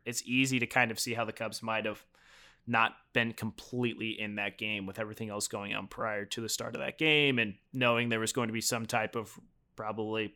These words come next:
backlash from not playing, uh, or play, playing instead of sitting with Jason Heyward. So it's a complicated issue, but regardless,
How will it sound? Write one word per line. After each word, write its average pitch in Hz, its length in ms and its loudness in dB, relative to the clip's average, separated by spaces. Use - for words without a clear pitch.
backlash 110 560 0
from 104 300 -12
not 104 240 -4
playing, 104 540 -2
uh, 101 260 -2
or 110 100 -6
play, - 280 -4
playing 127 680 6
instead 113 260 -2
of 107 60 -6
sitting 110 280 -2
with 104 100 -8
Jason 110 300 -6
Heyward. 107 420 -6
So 107 280 -6
it's 214 140 0
a 220 60 0
complicated 220 520 6
issue, 131 300 4
but 110 200 2
regardless, 139 680 6